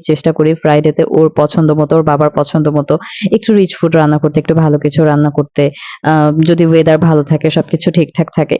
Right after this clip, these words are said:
একটু বাইরে যেয়ে ঘোরাফেরা করতে, একটু এদিক সেদিক যেতে, একটু বাসায় নিজেরা নিজেরাই কোয়ালিটি টাইম স্পেন্ড করতে, যাতে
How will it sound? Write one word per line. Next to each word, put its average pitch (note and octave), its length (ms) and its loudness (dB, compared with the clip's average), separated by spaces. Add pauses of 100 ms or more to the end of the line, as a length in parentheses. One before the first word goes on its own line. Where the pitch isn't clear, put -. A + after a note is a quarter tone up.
একটু C#4+ 180 0
বাইরে F#3+ 300 2
যেয়ে F#3 160 2
ঘোরাফেরা E3 400 2
করতে, D3+ 420 -2 (320)
একটু D#3 540 0 (380)
এদিক D#3+ 220 -2
সেদিক D#3 500 -2
যেতে, D#3 440 2 (280)
একটু D#3+ 380 0 (240)
বাসায় G3 360 2
নিজেরা F3 320 2
নিজেরাই E3+ 400 2
কোয়ালিটি E3 460 0
টাইম D#3+ 180 2
স্পেন্ড D#3 460 0
করতে, D#3 320 0
যাতে D#3 340 0